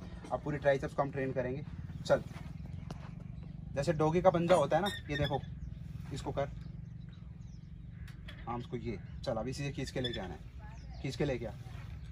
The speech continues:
ये, शाबाश। चल, Hold कर, hold कर यहाँ पे, हाँ,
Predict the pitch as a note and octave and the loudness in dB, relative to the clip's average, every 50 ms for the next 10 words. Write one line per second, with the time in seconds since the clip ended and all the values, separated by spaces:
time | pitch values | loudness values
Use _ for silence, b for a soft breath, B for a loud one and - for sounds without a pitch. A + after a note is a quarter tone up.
0 | - - - - - B2+ A#2+ G#2+ G2 F#2 - - - G#2 G#2 G2+ F2+ F2+ F2+ - | -10 -10 -10 -8 -4 -4 -2 -2 -2 -4 -4 -2 -2 -2 0 0 -2 -2 -2 -4
1 | - - - - - - - - - - - - - - - - - - - - | -8 -8 -8 -4 -4 -4 -4 -6 -10 -12 -12 -12 -12 -12 -12 -10 -10 -10 -10 -10
2 | - - - - - - - - - - - - - - - - - - - - | -4 -2 -2 -2 -2 -6 -4 -4 -4 -2 -2 -4 -4 -4 -6 -6 -8 -8 -8 -10
3 | - - - - - - - - B2 C#3 C#3 C3 C#3+ C3+ A#2+ B2+ C3 B2 - A#2+ | -10 -10 -10 -10 -10 -10 -6 -2 0 2 2 4 2 2 2 2 0 0 0 -2
4 | A#2 A2 G2 G2 - G#2 G2+ G2+ F#2 | -2 -2 -4 -4 -4 -4 -4 -6 -6